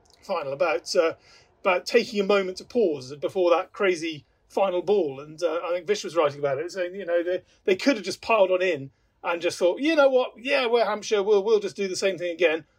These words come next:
Or you say, "You know what? Let's just, let's just take a moment here. Let's just think about what we, what we are, what we're trying to achieve in this moment." I'm not sure England have quite done that yet.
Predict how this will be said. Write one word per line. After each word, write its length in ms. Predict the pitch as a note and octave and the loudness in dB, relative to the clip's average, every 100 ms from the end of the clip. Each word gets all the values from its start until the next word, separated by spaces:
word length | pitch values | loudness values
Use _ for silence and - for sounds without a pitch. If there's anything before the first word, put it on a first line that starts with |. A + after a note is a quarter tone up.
| _ - | _ 2
Or 200 | C4+ A#3+ | 2 2
you 140 | G#3 | -4
say, 220 | F#3 A3 | -2 -2
"You 120 | A3+ C#4 | 0 2
know 120 | B3+ | 4
what? 240 | A#3+ A#3+ - | 4 0 -2
Let's 180 | A#3+ - | -2 -2
just, 180 | A#3 - | -6 -6
let's 120 | - | -8
just 100 | - | -6
take 140 | C#4 | -4
a 40 | G#3 | 2
moment 280 | F3 D3+ | 2 2
here. 160 | C#3+ F3+ | 0 2
Let's 160 | A#3+ C4+ | 2 -6
just 160 | - | -6
think 180 | C#4 A#3 | -6 -2
about 220 | G#3 G3+ | 0 0
what 200 | G#3 G#3+ | -2 -6
we, 200 | G#3+ F#3+ | -8 -6
what 180 | F3 A3 | -2 -2
we 120 | G#3+ | 4
are, 240 | F#3+ F3 E3+ | 4 4 0
what 160 | G#3+ | 0
we're 60 | G#3 | -2
trying 180 | G3+ F3+ | -2 -2
to 60 | |
achieve 380 | E3+ - G3+ D#3+ | -2 -4 -8 -8
in 100 | D#3 | -8
this 180 | D#3 - | -10 0
moment." 380 | E3+ E3 A#2 - _ _ _ - | 2 2 -2 -16 _ _ _ -4
I'm 80 | G#3 | 0
not 140 | B3 | 2
sure 180 | A#3+ G3+ | 4 2
England 200 | G3 F#3 | 2 -8
have 80 | F#3 | -6
quite 220 | F#3+ F#3 | -6 -2
done 180 | G#3 D#3+ | -2 -2
that 180 | A#2+ C3 | -12 -12
yet. 240 | B2 | -16